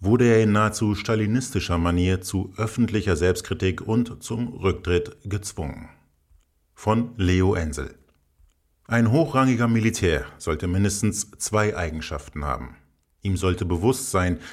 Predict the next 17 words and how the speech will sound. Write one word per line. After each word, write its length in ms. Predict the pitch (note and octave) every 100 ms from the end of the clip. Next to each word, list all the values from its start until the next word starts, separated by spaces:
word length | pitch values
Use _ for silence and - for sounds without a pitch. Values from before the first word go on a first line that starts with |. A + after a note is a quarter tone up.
| - _
dass 220 | A#2 A2
der 120 | A#2
Einsatz 460 | A#2+ D3+ C#3 C3+ C3+
militärischer 720 | A#2 A2+ - A2+ A2+ A2+ A2
Gewalt 840 | F#2+ F2+ G2 F#2 - - - - G#2+
immer 200 | G#2 G#2
nur 140 | G#2
die 140 | G2
Ultima 480 | G2+ A#2+ B2 A#2+ A2+
Ratio 420 | F2+ F2 F2 F2+
sein 300 | D2 C#2 C#2
kann, 320 | C#2 - F#2 D2+
dann, 300 | D#2+ E2 F#2 - - - _
wenn 160 | G2+ G#2
alle 280 | A2 C#3 A#2+
anderen 340 | C#3+ A#2+ F2+
Mittel, 320 | D#2 - C2+